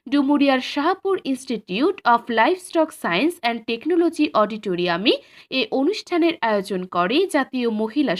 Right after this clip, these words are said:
সংস্থা, মহিলা ও শিশু বিষয়ক মন্ত্রণালয়, বাংলাদেশ সরকার। এটি ডুমুরিয়ায় তৃণমূল পর্যায়ে অর্থনৈতিক ক্ষমতায়নে নারী উদ্যোক্তাদের বিকাশ সাধন প্রকল্পের আওতায় অনুষ্ঠিত হয়। প্রশিক্ষণ কেন্দ্রের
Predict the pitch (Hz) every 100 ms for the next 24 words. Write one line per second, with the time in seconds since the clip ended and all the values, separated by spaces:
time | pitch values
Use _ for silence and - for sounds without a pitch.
0 | - 175 185 - 311 494 - - - 247
1 | 262 277 220 349 392 269 254 277 269 415
2 | 381 339 339 311 302 240 220 254 214 170
3 | 190 427 381 294 294 285 170 - 202 175
4 | - 180 - _ _ _ 226 208 285 359
5 | 220 233 214 180 180 208 494 - _ -
6 | 294 302 415 427 370 262 214 185 220 302
7 | - 247 240 262 240 226 214 202 - 240
8 | 254 254 165 165 190 330 349 226 214 339
9 | 381 330 330 320 302 277 262 196 214 214
10 | 339 - 311 294 262 - 220 220 208 196
11 | 185 - 190 175 - 320 403 269 285 311
12 | - - 180 202 190 - _ _ _ _
13 | - 294 294 427 427 403 381 349 302 302